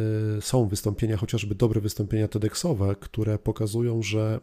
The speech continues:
mm, ten żart jest, e, niemalże cykliczny. Można by powiedzieć, że wystąpienie jest taktowane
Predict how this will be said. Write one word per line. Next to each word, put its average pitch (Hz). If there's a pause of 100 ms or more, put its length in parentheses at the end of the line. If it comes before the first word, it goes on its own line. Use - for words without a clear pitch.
mm, 107
ten 107
żart 117
jest, 113
e, 107
niemalże 113
cykliczny. 107
Można 107
by 104
powiedzieć, 110
że 104
wystąpienie 107
jest -
taktowane 113